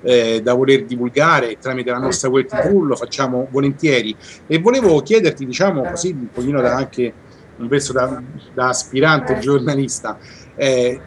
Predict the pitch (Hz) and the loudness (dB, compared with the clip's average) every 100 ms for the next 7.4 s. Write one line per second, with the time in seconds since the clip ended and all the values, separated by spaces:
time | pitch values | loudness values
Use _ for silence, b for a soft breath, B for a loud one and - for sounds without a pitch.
0 | 147 - 254 285 190 151 147 143 180 156 | -14 -4 0 0 0 0 2 4 2 2
1 | 147 143 185 185 - 143 131 139 135 127 | -2 0 2 2 0 -4 -2 -2 -2 -2
2 | 156 196 151 135 131 123 - 131 127 - | 2 4 4 4 2 0 -4 -4 -2 0
3 | 151 170 - 127 - 196 151 - 143 170 | 0 0 -2 -4 -2 -2 -2 -2 0 2
4 | 175 147 - 143 - 147 131 180 196 123 | 2 0 -2 -6 -4 -2 0 0 0 -6
5 | 101 120 - - 160 165 131 - 160 127 | -8 -6 -6 -2 0 0 0 -2 -2 0
6 | 127 123 127 151 139 139 - 135 131 160 | 0 -2 -4 -2 0 0 -2 -4 -2 0
7 | 175 139 135 | 0 2 0